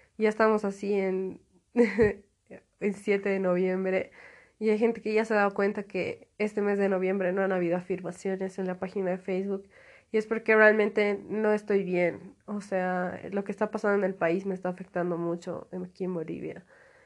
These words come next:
Entonces, no, no me he sentido con la vibra de crear esas afirmaciones, pero en estos días yo creo que ya lo voy a hacer y, y les pido paciencia, ¿no? Yo sé que realmente hay mensajes que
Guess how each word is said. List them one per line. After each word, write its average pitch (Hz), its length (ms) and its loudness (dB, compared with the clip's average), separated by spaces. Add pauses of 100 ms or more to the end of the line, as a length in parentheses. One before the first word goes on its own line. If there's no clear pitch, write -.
(140)
Entonces, 190 1120 -2
no, 196 760 2
no 202 160 0
me 202 100 2
he - 20 -2
sentido 202 440 -2
con 196 160 2
la 185 100 2
vibra 185 360 0
de 180 140 -2
crear 185 260 -2
esas 190 240 -8
afirmaciones, 185 840 -4 (440)
pero 196 420 6
en 202 80 4
estos 226 260 2
días 208 300 2
yo 208 140 0
creo 196 280 -2
que 190 140 -10
ya 180 480 0
lo 185 120 -8
voy 185 180 -2
a 175 60 -4
hacer 226 400 -2 (1000)
y, 185 880 -2 (720)
y 214 80 -2
les 208 160 0
pido 214 280 2
paciencia, 202 680 4
¿no? 190 100 2
Yo 196 140 2
sé 196 200 -6
que 190 360 -4 (260)
realmente 196 460 2
hay 190 140 2
mensajes 196 580 -4
que 170 460 -6